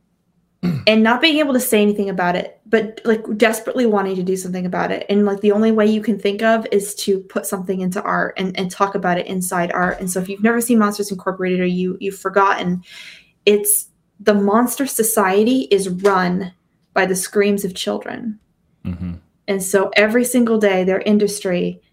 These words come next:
Speaker 2: is to go in and scare children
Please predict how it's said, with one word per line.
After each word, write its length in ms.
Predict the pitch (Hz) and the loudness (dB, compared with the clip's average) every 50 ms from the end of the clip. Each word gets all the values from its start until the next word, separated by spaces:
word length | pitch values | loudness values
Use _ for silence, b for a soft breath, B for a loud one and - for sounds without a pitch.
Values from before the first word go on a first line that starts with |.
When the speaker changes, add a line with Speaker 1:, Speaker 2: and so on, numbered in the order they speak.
| b _ - | b _ 0
Speaker 2:
is 240 | 202 208 202 208 - | 2 2 2 0 -2
to 120 | - 214 | -2 -2
go 360 | 208 - 214 208 214 226 240 - | 0 2 2 4 4 4 2 2
in 500 | - 202 185 180 180 180 180 185 180 - _ _ _ _ _ - | 0 -2 -2 0 0 0 0 0 -2 -6 _ _ _ _ _ -6
and 160 | 208 190 185 | -4 -2 -2
scare 440 | 180 - - - - 220 214 233 247 | -2 -2 -4 -2 0 2 2 4 2
children 720 | 247 - 220 208 196 190 185 180 170 170 175 190 185 - | 0 0 0 0 0 0 -2 -4 -2 -2 -4 -6 -8 -10